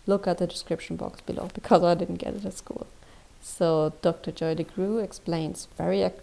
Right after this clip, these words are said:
eloquently and engagingly about black history and its effect till today. Doctor Robin DiAngelo explains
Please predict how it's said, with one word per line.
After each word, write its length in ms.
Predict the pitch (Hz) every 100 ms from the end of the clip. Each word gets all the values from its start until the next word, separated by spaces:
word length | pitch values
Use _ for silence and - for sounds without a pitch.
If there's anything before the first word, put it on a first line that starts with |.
| -
eloquently 800 | 185 175 165 170 160 - 156 -
and 240 | 117 - -
engagingly 960 | 175 170 202 214 240 226 214 208 214 220
about 420 | - - - -
black 200 | 151 -
history 500 | 180 180 - 165 160
and 140 | - -
its 200 | - -
effect 600 | - - 151 135 - - - - - - - - - - - -
till 220 | - 175
today. 320 | - - - - - - - - - - - - - -
Doctor 280 | 175 - 170
Robin 360 | 175 175 180
DiAngelo 500 | 175 165 214 240 208
explains 760 | 190 - - 175 170 180 175